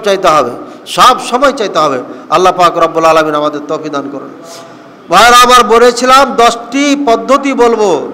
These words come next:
এই রমজান মুবারককে চাওয়া পাওয়ার জন্য, ইস্তেকবাল করার জন্য। এক নম্বর,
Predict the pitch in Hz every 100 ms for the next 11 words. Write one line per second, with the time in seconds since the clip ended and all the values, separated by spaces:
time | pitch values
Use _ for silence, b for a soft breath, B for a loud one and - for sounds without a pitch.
0 | - - 175 185 180 220 240 214 190 185
1 | 233 254 - 285 285 285 - - 185 180
2 | 190 180 185 180 175 143 143 131 143 147
3 | 208 180 175 156 147 131 - 127 170 214
4 | 214 233 233 277 320 339